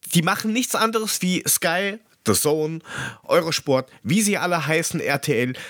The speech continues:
Da ist irgendwo, da ist ein, ein Bildmeister, der ist, sitzt nur da und macht nur Replays. Der, der sitzt mit noch am zweiten dort und die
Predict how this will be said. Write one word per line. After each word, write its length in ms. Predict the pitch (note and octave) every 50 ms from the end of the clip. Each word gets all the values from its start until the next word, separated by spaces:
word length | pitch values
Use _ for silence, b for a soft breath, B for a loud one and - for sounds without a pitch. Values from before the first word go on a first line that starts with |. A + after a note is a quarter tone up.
| B B B -
Da 160 | - G#2+ A2
ist 380 | A2+ - A3 G#3+ - - -
irgendwo, 400 | F3+ F#3+ G3 G3 F3+ - - C3
da 160 | A#2 C3 A#2 A#2
ist 160 | A2+ - - -
ein, 320 | - D#3 F#3 A#3 A#3 - - _ _ - - C3 A#2+ - - -
ein 160 | C3 C3 A#2
Bildmeister, 680 | - E3+ G3+ - - - F#3 D#3+ D3+ D#3+ - - D#3+ D3
der 260 | - - C3+ A#2 A2+
ist, 200 | A2+ G#2+ - - - - _ _ _
sitzt 420 | - - - A3+ A3 - - - E3+
nur 160 | F#3+ G#3+ G#3
da 240 | - F3+ E3 E3 D#3
und 280 | F2+ A2+ C3+ A2+ -
macht 260 | C#3+ D3+ D3+ - -
nur 200 | F3 D#3+ D3 A2
Replays. 680 | G2+ C3 E3+ - - - B2+ F#2+ D2+ C#2 - - - - b b b b b b b b b b b b b b b b b b b b _ -
Der, 140 | - E3 E3
der 220 | - - F#3 G3+ G3
sitzt 280 | - G3+ F3+ - -
mit 120 | B2+ - -
noch 120 | C#3 A2+
am 120 | A2+ F#2+
zweiten 420 | - - - B2+ D3+ G3+ - G#2+ G2
dort 300 | - C#3 C3 C3+ - - B B B B B B B
und 160 | - E2 - - -
die 340 | C#3+ E3 F3 F3 C3+ -